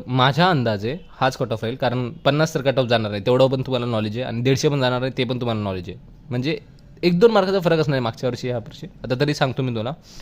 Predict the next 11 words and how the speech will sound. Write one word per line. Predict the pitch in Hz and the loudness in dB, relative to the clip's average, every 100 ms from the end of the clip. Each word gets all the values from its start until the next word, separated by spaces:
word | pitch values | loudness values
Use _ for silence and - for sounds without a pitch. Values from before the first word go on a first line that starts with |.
| - - - | -20 -20 -2
माझ्या | 123 143 185 | 2 6 6
मते | 165 | 4
ओपनचा | 165 139 156 170 | 0 0 0 0
कट | 147 156 | -2 -4
ऑफ, | 156 143 | -2 2
अ, | 139 139 | 2 2
हा | 139 147 - | 2 0 0
एकशे | 143 165 | -2 -2
चौदा | 156 139 143 | 2 2 4
मार्क | 139 139 | 2 0
जाईल, | 117 120 | -2 -2